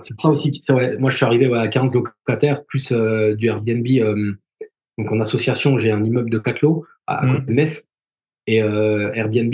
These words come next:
Speaker 1: moi, j'avais deux lots au perso, plus ma femme un. Donc, ça faisait sept. Et, euh,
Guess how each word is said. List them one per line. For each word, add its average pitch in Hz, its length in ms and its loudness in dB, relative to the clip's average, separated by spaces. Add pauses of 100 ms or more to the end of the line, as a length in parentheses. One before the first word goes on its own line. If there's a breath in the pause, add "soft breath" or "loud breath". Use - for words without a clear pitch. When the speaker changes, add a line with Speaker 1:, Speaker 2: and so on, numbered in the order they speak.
Speaker 1:
moi, 113 100 0
j'avais 107 200 0
deux 117 140 2
lots 127 160 4
au 107 80 0
perso, 131 360 0
plus - 200 -8
ma 107 100 -2
femme 113 280 -2
un. 156 220 0 (380 loud breath)
Donc, 107 100 -4
ça 110 80 -2
faisait 98 140 -2
sept. 156 380 -2 (280 soft breath)
Et, 113 160 0
euh, 107 500 2